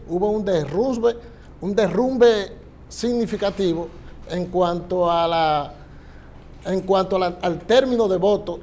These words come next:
en favor de esa casilla del P R D. Y el estilo de política que se está llevando en la actualidad en el partido,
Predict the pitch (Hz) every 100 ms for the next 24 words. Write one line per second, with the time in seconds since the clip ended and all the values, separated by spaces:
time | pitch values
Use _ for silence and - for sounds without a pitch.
0 | - 175 180 156 190 180 180 180 196 175
1 | - 180 160 156 147 143 165 165 160 160
2 | 151 147 127 123 - - - - - -
3 | - - - - - - - 175 196 208
4 | 208 269 302 285 277 196 214 196 151 139
5 | 143 - - - - - - - - 190
6 | 180 180 180 208 240 214 214 208 196 190
7 | 175 180 170 160 185 208 202 190 160 170
8 | 151 127